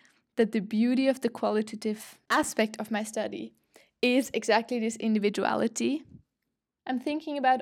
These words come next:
all of this because I have been challenged to rethink which methodological choice I want and to really pinpoint why I feel like this method is the right one. It's confusing going through this all again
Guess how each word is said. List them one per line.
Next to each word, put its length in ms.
all 160
of 120
this 300
because 280
I 60
have 180
been 120
challenged 540
to 300
rethink 680
which 280
methodological 720
choice 400
I 60
want 360
and 280
to 160
really 260
pinpoint 840
why 440
I 100
feel 280
like 180
this 220
method 420
is 140
the 160
right 260
one. 300
It's 140
confusing 760
going 320
through 180
this 240
all 160
again 520